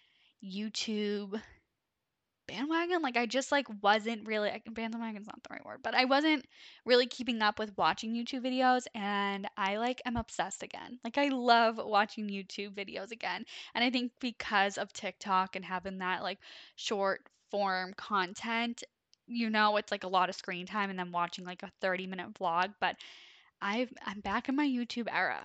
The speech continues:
okay? I've been enjoying uploading. I've also been uploading once a week, so definitely go and check that out. Um, but yeah, so I'll link that below. I don't know. I'm just back in my YouTube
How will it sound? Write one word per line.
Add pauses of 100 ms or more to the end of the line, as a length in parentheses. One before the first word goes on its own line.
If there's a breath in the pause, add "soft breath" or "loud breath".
okay?
I've
been
enjoying
uploading.
I've
also
been
uploading
once
a
week,
so
definitely
go
and
check
that
out. (320 loud breath)
Um, (880)
but
yeah,
so
I'll
link
that
below.
I
don't
know.
I'm
just (300 loud breath)
back
in
my
YouTube